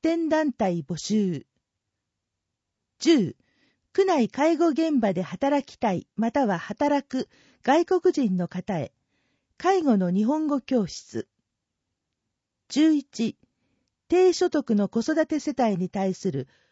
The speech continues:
子育て世帯生活支援特別給付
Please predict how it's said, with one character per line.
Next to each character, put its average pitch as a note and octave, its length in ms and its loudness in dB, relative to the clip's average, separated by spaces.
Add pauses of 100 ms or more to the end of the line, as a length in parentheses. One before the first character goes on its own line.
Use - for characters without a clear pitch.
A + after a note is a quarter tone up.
(140)
子 B3+ 140 0
育 E4+ 280 2
て F4 140 0
世 E4 140 -4
帯 G3 280 -2
生 D4+ 300 -4
活 D4 300 -6
支 C4 180 -8
援 G3+ 200 0
特 G3 280 -6
別 - 340 -4
給 B3+ 240 -2
付 - 160 -14